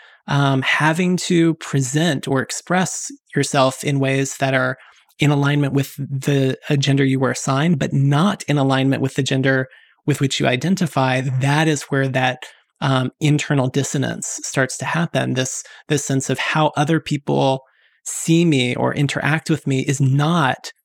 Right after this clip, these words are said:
because of my presentation, is not in alignment with my sense of self, my felt sense of who I am, my identity. And that actually connects to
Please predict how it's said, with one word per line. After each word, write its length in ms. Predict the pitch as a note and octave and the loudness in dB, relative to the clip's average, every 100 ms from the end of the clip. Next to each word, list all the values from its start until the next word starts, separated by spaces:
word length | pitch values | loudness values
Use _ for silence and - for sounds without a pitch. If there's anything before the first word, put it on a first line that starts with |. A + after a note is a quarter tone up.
| _ | _
because 220 | - D3 | 2 2
of 100 | C#3+ | 2
my 100 | C#3+ | -2
presentation, 720 | C3 C3+ C3 C3 F#3+ - C3+ C3+ - - | -2 -4 -4 -2 -2 -2 -4 -4 -10 -6
is 140 | - C3 | 2 4
not 440 | C3+ D#3 E3+ - | 4 4 0 -2
in 100 | C3 | -2
alignment 720 | B2+ C3+ D3 D3+ B2 B2 - - - - | 0 0 0 0 0 -2 -6 -18 -20 -2
with 180 | C#3+ C#3 | 0 2
my 100 | C3+ | 0
sense 280 | - B2+ - | 0 -2 -4
of 80 | |
self, 400 | - C3 B2 - | -2 0 0 -2
my 100 | - | -6
felt 340 | A#2+ - C#3 - | -4 0 0 -2
sense 300 | - B2 - | -6 -4 -4
of 120 | B2+ | -4
who 160 | - C3 | -2 -2
I 80 | |
am, 360 | B2 C3 C3 C3 | 0 0 0 -2
my 140 | B2+ | -2
identity. 640 | B2+ C3 C3 C3+ - B2 - _ _ _ - | -2 -2 -2 -2 -4 -6 -6 _ _ _ 0
And 100 | C#3+ | 2
that 80 | |
actually 260 | D#3 - D3+ | 2 0 -2
connects 320 | - C#3+ - | -2 -4 -4
to 300 | - C#3 C3+ | -4 -2 0